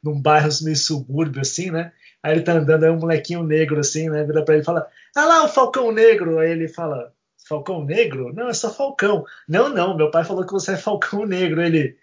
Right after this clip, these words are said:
"Mas isso é só porque eu sou preto?" Aí o molequinho, "É, acho que é." "Ah, então quer dizer que você é o garoto preto." <laughs> Aí o molequinho, o molequinho, mano, olha a piada que os caras tão fazendo, velho.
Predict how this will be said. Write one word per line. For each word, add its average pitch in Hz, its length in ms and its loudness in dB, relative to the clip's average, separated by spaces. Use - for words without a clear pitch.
"Mas 151 180 -4
isso - 140 -4
é 170 40 -6
só 185 100 -4
porque 170 160 -6
eu 151 40 2
sou 131 220 -4
preto?" 175 440 -2
Aí 175 200 0
o 170 40 -4
molequinho, 160 460 -2
"É, 294 140 -2
acho 185 260 -2
que 262 140 2
é." 190 220 0
"Ah, 175 100 -2
então 165 140 -2
quer 175 120 -2
dizer 180 140 -2
que 190 80 -10
você 196 200 -2
é - 20 4
o 180 40 0
garoto 185 340 0
preto." - 500 0
<laughs> - 0 -
Aí 247 60 0
o - 20 0
molequinho, 196 480 0
o - 600 -2
molequinho, 254 440 -2
mano, 285 240 6
olha 240 140 0
a - 40 -18
piada 226 300 0
que 285 80 -12
os - 80 -8
caras 262 240 -2
tão 277 140 -12
fazendo, 202 560 0
velho. 135 320 -8